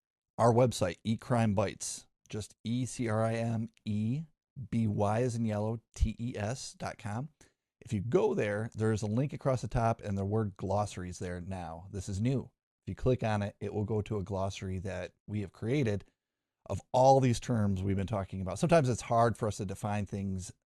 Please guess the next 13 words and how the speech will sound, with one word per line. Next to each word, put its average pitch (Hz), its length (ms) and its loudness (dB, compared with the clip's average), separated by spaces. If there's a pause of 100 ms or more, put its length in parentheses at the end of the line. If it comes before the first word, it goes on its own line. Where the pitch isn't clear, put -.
(140)
on 107 220 0
the 98 80 -4
fly 98 500 0
while 92 480 -2 (720)
we're 110 260 0
doing 101 240 0
a - 60 -6
podcast, 98 440 -4
even 123 200 2
with 110 160 0
slides. 87 440 -8 (920)
And, 104 760 4 (140)
um, 92 500 -2